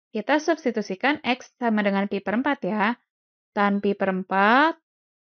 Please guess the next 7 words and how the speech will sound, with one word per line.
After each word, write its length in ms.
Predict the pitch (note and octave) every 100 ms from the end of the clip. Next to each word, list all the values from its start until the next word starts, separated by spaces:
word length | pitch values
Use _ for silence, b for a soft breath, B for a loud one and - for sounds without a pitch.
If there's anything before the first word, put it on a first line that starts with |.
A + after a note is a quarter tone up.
| -
dikuadratkan, 1400 | A3 G3+ - F#3+ F#3+ F#3+ F#3 - - G3 G#3 C4+ E4 - _ _ _ _ -
dikurangi 580 | G#3+ - G#3+ G3 G#3 C4+
dengan 580 | A#3 G3 F#3+ G3 B3 B3+
cos 320 | - G3+ A#3 -
pi 160 | G3
per 180 | - F#3+
empat 560 | F#3+ - F#3+ G#3+ C4+